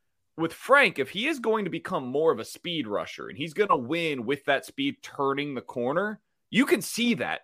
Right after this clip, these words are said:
That is the get off. That's the Dee Ford where it's like, "Oh, okay, I, I understand how this works in the N F L."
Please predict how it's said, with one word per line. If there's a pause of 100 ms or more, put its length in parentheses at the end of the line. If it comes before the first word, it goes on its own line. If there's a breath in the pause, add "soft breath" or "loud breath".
That
is
the
get
off.
That's
the
Dee
Ford
where
it's
like,
"Oh, (160)
okay,
I, (100)
I
understand
how
this
works
in
the
N
F
L."